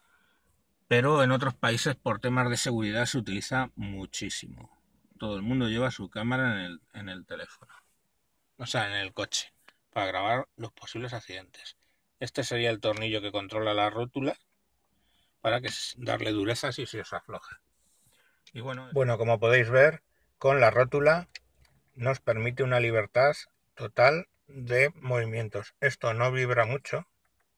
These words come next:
¿vale? No vibra lo justo.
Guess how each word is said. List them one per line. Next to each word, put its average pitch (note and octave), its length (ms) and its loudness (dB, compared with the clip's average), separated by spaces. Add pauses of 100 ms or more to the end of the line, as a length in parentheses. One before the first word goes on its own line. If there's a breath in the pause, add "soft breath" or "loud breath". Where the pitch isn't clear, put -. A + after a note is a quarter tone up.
(380)
¿vale? B2 220 -2
No G#2 240 -4
vibra G#2+ 580 -4 (300)
lo - 120 -8
justo. - 540 -10